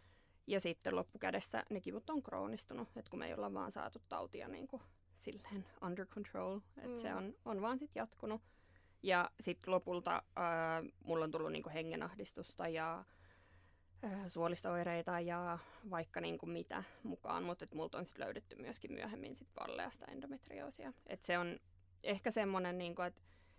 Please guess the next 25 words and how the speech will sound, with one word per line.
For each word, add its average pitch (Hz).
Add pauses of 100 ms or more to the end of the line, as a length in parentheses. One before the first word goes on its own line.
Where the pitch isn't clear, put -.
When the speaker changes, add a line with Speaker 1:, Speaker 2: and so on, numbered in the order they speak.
(300)
Speaker 1:
riippuu 226
vähän 233
siitä, 196
et -
missä 214
sul -
on 226
niitä -
pesäkkeitä, - (420)
mutta 220
sä 185
et 185
voi 175
myöskään 185
täysin 180 (220)
luottaa 190
sen 247
varaan. - (500)
Esimerkiksi 180
jos -
sulla 180
on 175
vaikka 175
munasarjassa - (100)
suklaakystä, 269